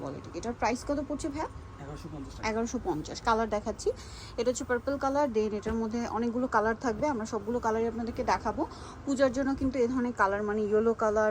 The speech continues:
Speaker 1: ম্যাজেন্টা কালার, পার্পল, ব্ল্যাক, এই ধরনের কালারের ডিমান্ড অনেক বেশি। আর এটা বেস কালার হোয়াইটের সাথে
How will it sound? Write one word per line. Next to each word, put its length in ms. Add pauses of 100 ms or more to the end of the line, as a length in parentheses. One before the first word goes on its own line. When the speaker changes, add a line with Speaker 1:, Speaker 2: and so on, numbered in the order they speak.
Speaker 1:
ম্যাজেন্টা 420
কালার, 320
পার্পল, 340 (120)
ব্ল্যাক, 320
এই 60
ধরনের 240
কালারের 340
ডিমান্ড 320
অনেক 180
বেশি। 160
আর 100
এটা 160
বেস 260
কালার 240
হোয়াইটের 340
সাথে 140